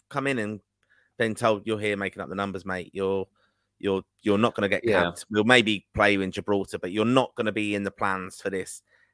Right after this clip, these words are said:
Speaker 1: And then perhaps has he thrown his toys out of the pram? We don't know.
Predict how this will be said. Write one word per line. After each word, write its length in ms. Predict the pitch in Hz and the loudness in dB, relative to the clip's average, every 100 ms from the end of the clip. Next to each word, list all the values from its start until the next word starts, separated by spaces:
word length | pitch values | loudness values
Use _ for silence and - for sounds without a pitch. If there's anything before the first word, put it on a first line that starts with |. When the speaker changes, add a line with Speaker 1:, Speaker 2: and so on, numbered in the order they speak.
| _ | _
Speaker 1:
And 160 | 104 107 | 0 2
then 280 | 101 98 - | 0 -2 -6
perhaps 260 | 98 95 - | -4 -4 -6
has 120 | 95 | -10
he 120 | 95 | -10
thrown 220 | 95 95 | -6 -4
his 100 | 92 | -4
toys 300 | - 92 90 | -8 -8 -6
out 60 | 95 | -8
of 60 | - | -12
the 60 | |
pram? 180 | - 95 - | -14 -14 -8
We 160 | 113 117 | -4 4
don't 240 | 120 98 | 4 4
know. 280 | 101 90 | 0 -2